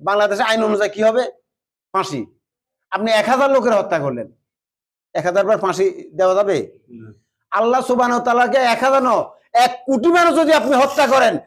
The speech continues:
Speaker 1: সে এক কোটি হত্যার বিচার আল্লাহ করতে সক্ষম। এটা হলো ম-, মহাবিচার দিন কঠিন আযাব। আযাব কি কঠিন না সহজ?
Speaker 2: কঠিন।
Speaker 1: আর বাংলাদেশে হইলে কি, তো একবার আপনার ফাঁসি দিয়ে শেষ।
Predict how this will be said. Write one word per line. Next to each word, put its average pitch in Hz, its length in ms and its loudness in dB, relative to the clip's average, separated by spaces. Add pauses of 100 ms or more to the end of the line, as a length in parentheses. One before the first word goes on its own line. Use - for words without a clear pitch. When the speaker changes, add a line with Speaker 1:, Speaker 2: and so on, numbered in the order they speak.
Speaker 1:
সে 254 120 -4
এক 277 340 0
কোটি 285 200 0
হত্যার 269 400 2
বিচার 233 320 0
আল্লাহ 220 340 2
করতে 226 240 -2
সক্ষম। 226 480 0 (720)
এটা 185 160 0
হলো 247 120 2
ম-, 190 380 -4
মহাবিচার 202 420 0
দিন 254 200 -6
কঠিন 247 280 0
আযাব। 143 300 0 (920)
আযাব 190 240 -2
কি 202 380 -6
কঠিন 220 240 -2
না 254 140 2
সহজ? 220 360 4 (440)
Speaker 2:
কঠিন। - 560 -20 (260)
Speaker 1:
আর 160 120 -4
বাংলাদেশে 196 400 0
হইলে 262 200 2
কি, 180 260 -2 (300)
তো 233 80 -2
একবার 202 260 2
আপনার 196 200 0
ফাঁসি 185 240 -2
দিয়ে 175 160 -4
শেষ। 151 320 -4